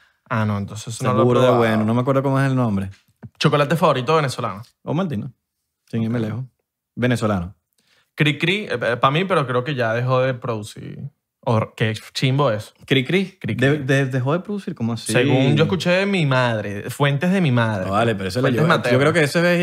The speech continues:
Speaker 2: histo-, eh, cuen-, de cadena de WhatsApp que le llegó.
Speaker 1: <laughs>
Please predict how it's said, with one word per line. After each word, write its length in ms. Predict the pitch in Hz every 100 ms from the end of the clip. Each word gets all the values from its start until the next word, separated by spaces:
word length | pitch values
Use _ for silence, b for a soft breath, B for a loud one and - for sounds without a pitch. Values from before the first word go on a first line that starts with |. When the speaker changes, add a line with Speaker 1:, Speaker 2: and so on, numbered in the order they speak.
| 165
Speaker 2:
histo-, 180 | 180 175
eh, 260 | 151 143
cuen-, 340 | 127 135 135 127
de 420 | 127 113 104 95 B B
cadena 300 | 127 127 123
de 60 | 117
WhatsApp 420 | 117 - 120 117
que 60 |
le 100 | 156
llegó. 240 | 139 131 170
Speaker 1:
<laughs> 240 | 156 131